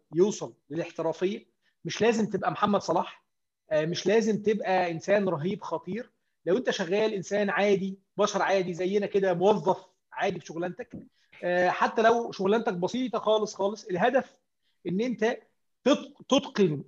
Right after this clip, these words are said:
الشغلانه دي، توصل لمرحله ان انت بتقدم خدمه لا تؤذي الناس، خدمه تنفع الناس لا تضرهم،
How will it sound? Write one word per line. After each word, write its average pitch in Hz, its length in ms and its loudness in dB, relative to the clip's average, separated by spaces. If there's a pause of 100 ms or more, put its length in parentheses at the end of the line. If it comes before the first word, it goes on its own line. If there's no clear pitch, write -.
الشغلانه 190 440 4
دي، 214 160 2
توصل 233 360 0
لمرحله 202 440 0
ان 180 120 0
انت 220 160 -4
بتقدم 185 520 -2
خدمه 185 420 -2
لا 220 160 4
تؤذي 208 340 -2
الناس، 180 440 -6 (320)
خدمه 202 280 -2
تنفع 208 360 -2
الناس 180 360 -4
لا 185 160 4
تضرهم، 180 560 0